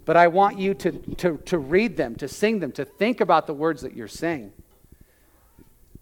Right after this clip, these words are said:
And when it comes to the time of, uh, of offering, do,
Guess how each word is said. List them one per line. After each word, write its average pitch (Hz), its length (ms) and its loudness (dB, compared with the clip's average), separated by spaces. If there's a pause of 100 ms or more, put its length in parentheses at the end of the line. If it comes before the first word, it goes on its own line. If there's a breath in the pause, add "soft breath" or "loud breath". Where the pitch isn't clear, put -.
(1080)
And 143 120 -4
when 180 140 2
it 185 100 -8
comes 190 300 2
to 185 80 -2
the 151 140 2
time 156 560 -2 (100)
of, 131 400 0
uh, 117 240 0
of 120 240 -4
offering, 196 560 2 (2750)
do, 160 280 -4